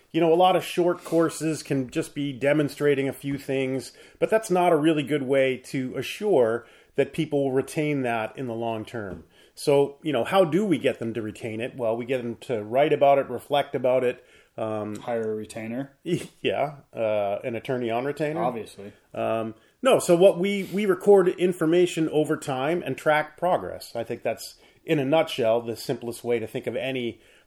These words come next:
Speaker 1: assessment system. But there are three, you know, three components to it. Um, a subjective component, an objective co-, component, and a practical component.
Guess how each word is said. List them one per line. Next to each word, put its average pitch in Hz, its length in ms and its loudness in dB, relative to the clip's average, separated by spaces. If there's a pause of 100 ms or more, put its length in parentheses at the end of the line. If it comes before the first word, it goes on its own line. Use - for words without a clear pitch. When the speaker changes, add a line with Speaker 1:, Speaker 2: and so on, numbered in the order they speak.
Speaker 1:
assessment 131 560 -4
system. 95 480 -10 (320)
But 180 120 -2
there 185 180 4
are 170 60 8
three, 202 640 -2
you 190 100 -6
know, 131 120 2
three 180 320 -4
components 160 640 -2
to 113 180 -2
it. - 160 -4 (280)
Um, 113 580 0 (160)
a 120 80 -4
subjective 160 840 2
component, 156 440 -2
an 127 100 -2
objective 127 600 -2
co-, - 320 -16
component, 135 480 -6
and 123 120 -4
a 135 40 -2
practical 175 460 -4
component. 95 500 -12